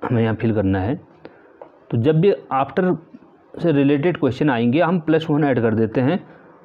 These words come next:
वो जो last digit है आपकी वन पे, वन से डिजिट पे।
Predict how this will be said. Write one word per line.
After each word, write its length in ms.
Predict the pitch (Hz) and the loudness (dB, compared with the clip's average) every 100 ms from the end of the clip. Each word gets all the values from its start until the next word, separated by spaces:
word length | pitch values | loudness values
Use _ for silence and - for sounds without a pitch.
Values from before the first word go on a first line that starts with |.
| - | -6
वो 200 | 117 131 | 0 0
जो 140 | 127 135 | 2 2
last 280 | 120 117 135 | 0 0 0
digit 380 | 120 107 107 | 0 2 0
है 60 | 95 | -2
आपकी 300 | 90 - 90 - - - - - | -4 -6 -12 -12 -20 -20 -20 -4
वन 220 | 110 101 | 0 0
पे, 160 | 90 80 - - - - - | -2 -6 -10 -20 -20 -20 -4
वन 120 | 120 | -2
से 100 | 113 | 0
डिजिट 340 | 107 92 92 - | 0 0 -2 -6
पे। 140 | - | -12